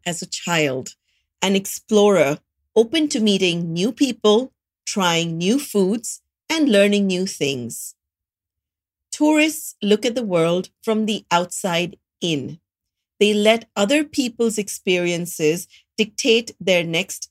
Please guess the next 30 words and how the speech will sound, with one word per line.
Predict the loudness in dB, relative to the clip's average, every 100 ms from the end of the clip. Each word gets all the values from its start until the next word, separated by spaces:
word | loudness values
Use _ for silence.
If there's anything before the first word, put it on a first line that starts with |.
| -4
destination, | -4 -4 -8 -6 -4 -6 -8 -10 -14 _ _ _ _ _ -2
whereas | 4 4 4 -2
travelers | -8 -4 0 2 4 6 6 4 0 -10 _
look | 0 0 0
at | -2
the | 0 2
world | 4 4 2 -4
from | -6 -4 -2
the | -4 -4
inside | -6 -6 -6 -4 -2 -4 -6
out. | -4 -4 -6 -10 -12 -14 _ _ _ _ _
Does | -4 0
that | 0 0 -2
term | -2 0 0
sound | 0 -2 -4 -2
familiar? | 0 2 4 4 2 0 _ _ _ -2
Looking | 0 2 0 -2
at | -2
the | -2
world | 2 4 4 0
from | -6 -8
the | -8 -6
inside | -4 -4 -4 -4 -2 -2 -2
out? | 0 0 -2 -8 -20 _ _ _ _
That's | -4 -4 -6
pretty | -2 2 2
much | 2 0 -2 -2
the | -2 2
main | 2 2
theme | 0 -2 0 -2